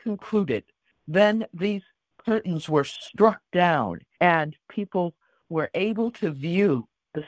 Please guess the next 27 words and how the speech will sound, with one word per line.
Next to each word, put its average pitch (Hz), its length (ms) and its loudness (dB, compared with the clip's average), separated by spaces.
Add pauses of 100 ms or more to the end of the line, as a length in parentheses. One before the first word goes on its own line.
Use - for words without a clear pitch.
(140)
spectacle 147 720 -2
that 147 240 2
I 156 160 2
had 160 300 -2
created 160 680 -2
in 165 140 -2
the 160 100 -2
courtyard 131 800 -4
with 160 140 0 (500)
these 170 180 -2 (680)
freshly 233 480 0
bloomed 180 540 -6 (100)
flowers 143 480 -2 (340)
that 151 280 0
were 160 240 0
in 156 120 -6 (200)
full 190 440 0
bloom 156 580 -8 (200)
in 143 200 -4
midwinter 151 640 0
Boston. 131 600 -2 (500)
There 160 240 6
was 170 240 -4 (800)
a 151 80 -4
lit 170 320 0
candle 185 680 -4
underneath 170 480 -6